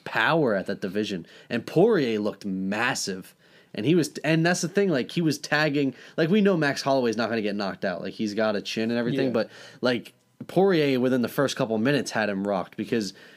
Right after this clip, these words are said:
Speaker 1: his punches are way stronger and have way more power than what Holloway's used to.
Speaker 2: I would like to see Poirier versus Gaethje again.
Speaker 1: Yeah, I'd like to see that again, too. But I think it's gonna, obviously, we're gonna see what happens with Poirier Khabib.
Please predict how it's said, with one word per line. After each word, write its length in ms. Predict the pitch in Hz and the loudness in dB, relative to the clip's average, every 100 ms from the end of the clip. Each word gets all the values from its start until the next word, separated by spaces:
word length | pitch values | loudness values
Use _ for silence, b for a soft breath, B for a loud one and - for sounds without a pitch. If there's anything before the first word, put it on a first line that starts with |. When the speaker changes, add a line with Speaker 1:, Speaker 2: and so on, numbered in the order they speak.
| B B B | B B B
Speaker 1:
his 200 | 143 - | -2 -2
punches 400 | - 156 143 120 | 0 0 2 0
are 120 | 113 | 0
way 460 | 107 123 135 123 | 2 2 2 0
stronger 680 | 107 - - 131 139 117 110 | -4 -4 -2 0 0 0 0
and 100 | 101 | 0
have 160 | 95 110 | -2 -2
way 360 | 104 107 113 127 | -2 -2 0 2
more 180 | 123 117 | 2 0
power 380 | 123 120 113 | 0 0 0
than 160 | 101 104 | -2 -2
what 140 | 98 | -4
Holloway's 420 | 104 101 98 92 101 | -2 -2 -2 -4 -4
used 240 | 98 - | -6 -6
to. 240 | 73 69 - b | -10 -12 -10 b
Speaker 2:
I 140 | 190 320 | 2 2
would 80 | 285 | -2
like 140 | 214 | -4
to 60 | 180 | -4
see 180 | - 131 | -6 -6
Poirier 400 | 135 120 110 101 | -4 -4 -4 -6
versus 240 | 104 101 | -8 -10
Gaethje 400 | 101 101 98 82 | -10 -10 -10 -14
again. 300 | 78 82 69 _ _ _ _ - | -16 -18 -20 _ _ _ _ -8
Speaker 1:
Yeah, 200 | 110 117 | -6 -4
I'd 60 | |
like 140 | 117 104 | -4 -6
to 80 | 98 | -8
see 100 | 82 | -10
that 100 | 73 | -12
again, 240 | 62 58 | -14 -16
too. 280 | - 85 98 - | -12 -12 -12 -4
But 100 | 123 | -2
I 60 | |
think 200 | 120 147 | 0 0
it's 120 | 127 - | -2 -2
gonna, 220 | 131 120 | -2 -2
obviously, 500 | 120 127 123 131 123 | -2 -2 -2 0 0
we're 80 | 117 | 0
gonna 120 | 117 | -2
see 140 | - | 0
what 80 | 110 | 0
happens 240 | 113 107 | -2 -2
with 120 | 107 - | -6 -4
Poirier 360 | 120 113 104 | -2 0 0
Khabib. 540 | 98 98 135 139 139 | -2 -4 0 0 0